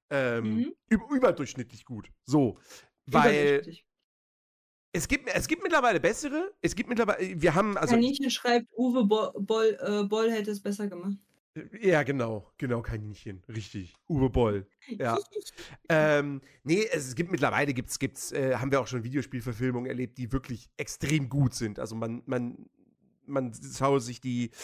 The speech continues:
Speaker 1: äh, The Last of Us Serie an, äh, man schaue sich Arcane an, was quasi auch eine
Speaker 2: Mhm.
Speaker 1: Videospielverfilmung ist. Also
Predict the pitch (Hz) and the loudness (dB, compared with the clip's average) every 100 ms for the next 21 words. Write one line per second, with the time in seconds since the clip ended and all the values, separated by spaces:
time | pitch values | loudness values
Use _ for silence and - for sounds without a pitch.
0 | - - - 123 131 151 - 156 147 147 | -16 -8 -2 2 4 4 4 0 0 0
1 | 139 135 131 - 127 123 _ - _ - | 2 2 2 0 -2 -6 _ -20 _ -2
2 | 135 120 117 113 117 127 - 123 127 123 | 2 4 4 2 0 0 0 2 2 2
3 | 107 113 - 117 - 151 160 170 127 147 | -2 -8 -4 -2 2 2 2 2 0 -2
4 | 147 160 _ - 110 - - - - 135 | -4 -10 _ -8 -8 -8 -16 -20 -10 0
5 | 123 123 135 147 170 151 151 151 208 208 | 0 0 0 2 2 0 -4 0 4 6
6 | 208 202 202 - 143 151 170 151 156 160 | 8 8 8 4 -2 -2 0 -2 -2 -6
7 | - 135 107 | -6 -10 -10